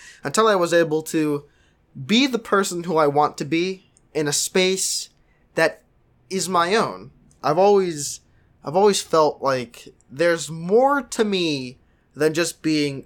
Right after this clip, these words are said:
oh, the loudest kid in class. There's always been more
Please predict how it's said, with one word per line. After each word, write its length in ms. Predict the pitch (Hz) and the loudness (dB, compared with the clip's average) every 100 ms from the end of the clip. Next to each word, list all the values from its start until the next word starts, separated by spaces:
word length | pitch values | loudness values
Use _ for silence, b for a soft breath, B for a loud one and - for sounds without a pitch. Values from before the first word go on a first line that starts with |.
| _ - | _ 2
oh, 460 | 160 139 117 113 - _ _ _ | 4 4 0 -8 -18 _ _ _
the 160 | 151 151 | -2 0
loudest 560 | 143 147 143 139 - | 4 6 4 2 -6
kid 160 | - 147 | -4 -2
in 120 | 131 | -2
class. 640 | 127 127 104 - - - - - | -2 -4 -4 -6 -6 -8 -10 -4
There's 180 | 147 175 | 0 2
always 280 | 190 185 | 2 2
been 180 | 180 165 | -4 -6
more 320 | 160 160 143 | -2 -2 -2